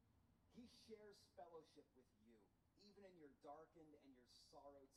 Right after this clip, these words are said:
circumstances. See, when you partake of the elements, when he, when you have those, he wants you then to lift your eyes and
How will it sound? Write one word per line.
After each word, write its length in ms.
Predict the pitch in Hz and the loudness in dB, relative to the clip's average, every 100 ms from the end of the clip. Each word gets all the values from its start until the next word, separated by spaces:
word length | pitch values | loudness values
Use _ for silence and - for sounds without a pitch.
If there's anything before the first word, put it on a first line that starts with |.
| - | -8
circumstances. 800 | 127 - 120 - 113 104 - - - - - - - - - - - - - - - - - - - - - - | -8 -6 -8 -8 -10 -10 -10 -12 -12 -12 -12 -14 -16 -14 -14 -14 -14 -12 -12 -12 -14 -14 -16 -16 -16 -16 -16 -8
See, 240 | 160 151 - - - | -4 -4 -4 -14 -2
when 160 | 160 160 | 0 2
you 80 | 226 233 | 0 2
partake 480 | 180 165 180 180 175 | 2 2 0 0 0
of 80 | - | 0
the 100 | 147 | 0
elements, 460 | 277 285 269 240 - | 2 2 2 -4 -4
when 140 | 139 135 | -4 -2
he, 240 | 160 202 - - | -4 -8 -12 -4
when 160 | 147 165 | -2 0
you 80 | 180 - 170 | -2 -2 0
have 160 | - 151 | 2 4
those, 160 | 151 147 - - - | 2 2 -8 -12 2
he 160 | 226 175 | 2 6
wants 340 | 190 220 240 - 180 | 6 6 2 -4 0
you 140 | 160 | 2
then 180 | 151 147 - 165 | 4 4 2 0
to 60 | 151 | 0
lift 220 | 339 440 - | 2 0 0
your 160 | 381 359 - | -4 -2 0
eyes 400 | - 427 - - | 4 4 4 2
and 120 | 285 | 0